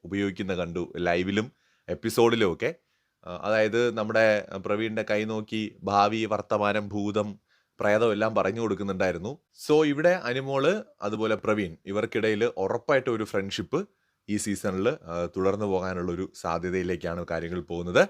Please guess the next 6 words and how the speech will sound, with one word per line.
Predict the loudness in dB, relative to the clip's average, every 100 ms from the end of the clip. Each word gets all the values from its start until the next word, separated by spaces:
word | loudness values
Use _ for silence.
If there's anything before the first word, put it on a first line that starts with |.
| 2 4
പക്ഷിശാസ്ത്രം | 4 2 -2 0 2 0 -2 -6 -6 -4
പറയുന്നതനുസരിച്ച് | -2 -2 -2 -2 -2 -2 -2 -2 -4 -6 -8 _ _ _ _ -4
ഇതുവരെ | 0 4 4 4 2 -2 -8
അനുമോളുടെ, | -6 -2 -2 0 0 0 -4
ആ, | -6 -4 -2
വർത്തമാനവും | -2 -2 -2 -2 0 -2 -4 -8